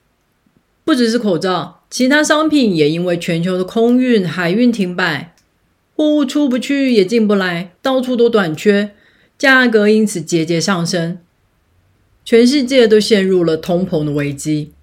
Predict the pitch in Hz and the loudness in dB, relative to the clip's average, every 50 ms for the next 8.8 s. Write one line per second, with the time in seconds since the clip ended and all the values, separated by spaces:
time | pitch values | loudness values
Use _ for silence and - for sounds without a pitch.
0 | _ _ _ _ _ _ _ _ _ _ _ _ _ _ _ _ _ - 196 202 | _ _ _ _ _ _ _ _ _ _ _ _ _ _ _ _ _ 0 2 4
1 | 247 269 247 254 247 226 214 214 208 269 277 277 277 262 220 - - 240 220 202 | 4 4 4 4 4 4 4 4 4 4 4 4 6 4 4 4 4 2 2 2
2 | 196 190 196 190 185 190 190 - - 202 190 185 185 - - 202 180 165 156 156 | 0 0 0 0 0 -2 -4 -2 2 2 4 4 2 0 0 0 0 0 0 -2
3 | 151 147 147 143 160 160 156 151 147 160 151 143 139 143 156 151 151 151 160 170 | -2 -2 -2 -2 -2 -2 -4 -4 -4 -4 -4 -4 -4 -4 -4 -4 -4 -4 -8 -10
4 | - _ _ _ _ _ _ _ _ _ _ _ - 226 233 233 220 214 208 214 | -14 _ _ _ _ _ _ _ _ _ _ _ 0 4 6 6 6 6 4 2
5 | 208 214 202 190 175 170 165 175 202 220 214 208 196 190 190 196 202 202 _ _ | 2 4 4 4 2 2 2 2 2 4 4 4 2 2 0 -2 -4 -6 _ _
6 | _ - - 180 175 - 196 175 165 160 156 156 156 156 156 143 139 156 196 196 | _ -2 -2 -2 -2 -2 -2 -2 -2 -2 -2 -2 -2 -2 -2 -2 -2 -4 -4 -4
7 | - - 160 156 151 160 165 - _ _ _ _ - - 175 165 170 185 185 185 | -4 -2 -2 -2 -2 -4 -6 -12 _ _ _ _ -8 -4 -2 0 0 0 2 2
8 | 196 180 170 156 147 156 156 151 160 156 - 156 135 95 - | 2 2 0 -2 -4 -4 -4 -4 -4 -6 -6 -8 -8 -8 -10